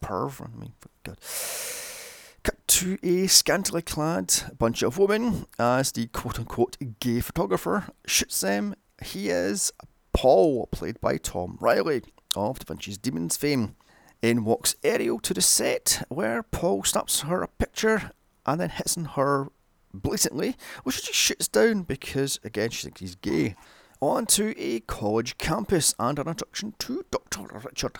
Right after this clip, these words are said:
Hammer, played by Steve, Stephen Pacey of Blake's Seven fame. He's a professor teaching superstition, lore, and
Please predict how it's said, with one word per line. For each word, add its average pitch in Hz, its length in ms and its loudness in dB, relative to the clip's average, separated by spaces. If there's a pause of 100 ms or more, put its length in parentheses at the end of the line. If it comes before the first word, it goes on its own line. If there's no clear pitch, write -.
(140)
Hammer, 131 400 4 (140)
played 98 240 -6
by 120 160 2
Steve, 90 440 -2 (520)
Stephen 196 440 -6 (220)
Pacey - 460 0 (640)
of 156 380 0
Blake's - 320 -4 (100)
Seven 160 520 -2
fame. 120 560 -2 (480)
He's 107 160 -8
a 107 40 -12
professor - 360 -4
teaching - 340 -8
superstition, - 640 -2 (380)
lore, 175 320 4 (200)
and 262 640 0